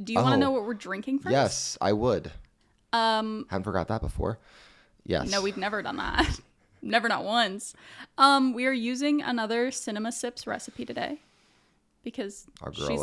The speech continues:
Speaker 1: lovely.
Speaker 2: Love it.
Speaker 1: Liz. Um, this is called a drink. It's a drink that she made. Very cool. Actually, she makes all of her drinks, which is part of why I really enjoy
Speaker 2: Oh,
Speaker 1: them.
Speaker 2: really?
Speaker 1: Yeah, she, like,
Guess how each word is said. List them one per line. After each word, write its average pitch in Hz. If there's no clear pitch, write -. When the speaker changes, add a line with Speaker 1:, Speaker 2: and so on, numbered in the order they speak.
Speaker 1:
lovely. 190
Speaker 2:
Love 71
it. 69
Speaker 1:
Liz. -
Um, 220
this 226
is 247
called 226
a -
drink. 240
It's 208
a 208
drink 240
that 247
she -
made. 220
Very 180
cool. 202
Actually, 254
she -
makes 254
all -
of 220
her 226
drinks, -
which -
is 208
part -
of -
why -
I -
really -
enjoy -
Speaker 2:
Oh, 127
Speaker 1:
them. 101
Speaker 2:
really? 104
Speaker 1:
Yeah, 220
she, 240
like, -